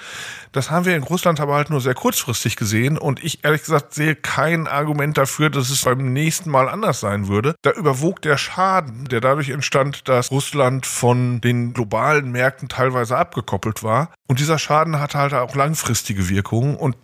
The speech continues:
deshalb, weil es letztes Mal so war, ehrlich gesagt, befürchte ich halt, dass diesmal auch so sein könnte und die Mehrheit der Devisenhändler scheint da meiner Sicht zu folgen.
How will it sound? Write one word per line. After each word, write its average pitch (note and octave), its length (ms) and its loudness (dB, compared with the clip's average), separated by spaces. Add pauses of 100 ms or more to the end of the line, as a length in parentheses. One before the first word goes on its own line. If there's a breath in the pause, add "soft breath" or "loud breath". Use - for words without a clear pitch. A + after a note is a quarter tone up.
(220)
deshalb, D3+ 500 -2 (120)
weil D3+ 300 0
es E3+ 120 -8
letztes F#3 340 -4
Mal E3 160 2
so D#3 120 -6
war, D#3 260 0
ehrlich D3+ 200 -8
gesagt, - 340 2
befürchte D3+ 400 0
ich - 80 -6
halt, C#3+ 200 4 (440 loud breath)
dass - 160 4
diesmal C#3 300 0
auch C3+ 180 -2
so E3 100 -8
sein D3+ 260 2
könnte E3 320 0
und D3+ 180 2 (100)
die B2+ 80 -4
Mehrheit C#3 340 0
der C3+ 100 2
Devisenhändler C3 640 0
scheint B2 300 0 (120)
da A#2 280 4
meiner A2+ 360 0
Sicht A#2 220 -6
zu C3+ 80 -2
folgen. A#2+ 460 0